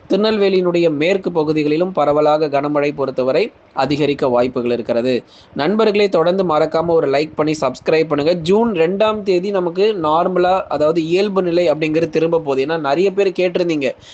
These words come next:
"அஹ், எப்பங்க நமக்கு வந்து நார்மல் சிச்சுவேஷன் வரும், இவ்வளோ மழை வந்தா எங்கெங்க போறதுன்னு?" சொல்லி நிறைய பேர் கேட்டிருந்தீங்க. ஜூன் இரண்டாம் தேதி முதல் படிப்படியாக அனைத்து மாவட்டங்கள் மற்றும் மாநிலங்கள் இயல்பு நிலைக்கு திரும்ப வாய்ப்பு. தென்மேற்கு பருவமழை கொஞ்சம் அதனுடைய தீவிரத்தை குறைத்து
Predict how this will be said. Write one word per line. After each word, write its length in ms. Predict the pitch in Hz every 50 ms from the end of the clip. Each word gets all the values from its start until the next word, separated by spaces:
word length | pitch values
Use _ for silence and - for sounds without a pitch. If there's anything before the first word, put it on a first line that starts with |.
| - - - -
"அஹ், 140 | - 127 127
எப்பங்க 460 | 131 139 - - 220 220 214 214 214
நமக்கு 220 | 208 196 185 180 165
வந்து 180 | 170 175 185 180
நார்மல் 460 | 160 156 165 175 196 196 196 190 180 -
சிச்சுவேஷன் 500 | 175 160 - 175 175 175 160 - 175 165
வரும், 340 | 160 147 147 151 160 160
இவ்வளோ 360 | 147 139 139 147 170 185 196 190
மழை 300 | 175 165 165 175 185 185
வந்தா 240 | 170 165 165 180
எங்கெங்க 480 | 175 165 147 151 165 185 190 185 175 170 170
போறதுன்னு?" 340 | 160 156 156 151 147 156 156
சொல்லி 260 | 151 - 151 151 156
நிறைய 260 | 151 143 135 143 147
பேர் 160 | 156 160 147
கேட்டிருந்தீங்க. 520 | 139 - 139 127 127 131 127 131 127 143 170 190 190 - - - - - _ _ - 147
ஜூன் 300 | 156 175 202 214 226 226
இரண்டாம் 480 | 180 170 175 190 196 196 196 196 196 185
தேதி 240 | 185 175 160 165 160
முதல் 320 | 156 156 185 202 220 - - - -
படிப்படியாக 580 | 156 147 160 175 180 - 175 175 170 170 180
அனைத்து 560 | 165 151 151 165 190 196 190 - 202 160 117 - - _ _ -
மாவட்டங்கள் 680 | - 139 139 143 151 160 170 165 165 165 160 165 170 165
மற்றும் 320 | 160 147 139 160 175 170
மாநிலங்கள் 560 | 156 143 143 151 165 165 156 151 147 131 113 117 - - - - - - - - - - _ -
இயல்பு 400 | 135 160 185 208 226 220 202 196
நிலைக்கு 360 | 190 180 185 185 175 185 170
திரும்ப 280 | 175 175 175 175 170
வாய்ப்பு. 340 | 165 156 151 156 156 - -
தென்மேற்கு 500 | 180 180 175 180 202 208 208 202 190 202
பருவமழை 580 | 180 170 160 165 180 180 175 165 156 139 127 -
கொஞ்சம் 560 | - 165 170 196 208 185 185 202 185 151 120
அதனுடைய 400 | - 131 143 147 147 143 139 -
தீவிரத்தை 460 | - 175 175 180 175 165 156 156 151 135
குறைத்து 560 | - 147 139 143 139 - - 202 233 226